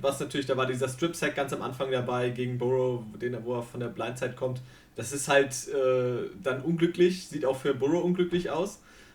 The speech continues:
Äh, dann kämpft sich zurück, äh, zurück auf ein vierundzwanzig zweiundzwanzig und dann fummelt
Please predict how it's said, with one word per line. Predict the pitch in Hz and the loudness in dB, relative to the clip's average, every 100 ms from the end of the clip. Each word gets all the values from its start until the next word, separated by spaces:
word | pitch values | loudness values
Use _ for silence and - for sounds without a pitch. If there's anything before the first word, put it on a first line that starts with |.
| - | -10
Äh, | 113 143 139 | 0 2 2
dann | 147 175 - | 2 0 4
kämpft | 170 185 | 4 4
sich | 185 180 | 0 0
zurück, | - 143 120 - - 143 | -2 -4 -6 -8 -10 -4
äh, | 143 143 135 | 0 0 -2
zurück | - 160 180 - | -4 -4 -4 -6
auf | 127 | -6
ein | 143 | -6
vierundzwanzig | 135 151 143 139 131 | -6 -4 -4 -6 -6
zweiundzwanzig | - 151 175 - 110 113 170 214 - - - - - - | -2 2 2 0 -6 -6 -4 -4 -8 -20 -20 -20 -20 -6
und | 156 151 151 - - - | -2 0 -2 -8 -14 -4
dann | 117 151 170 - - - - | 0 0 -2 -10 -20 -20 -14
fummelt | - 180 185 165 156 | -2 0 4 2 2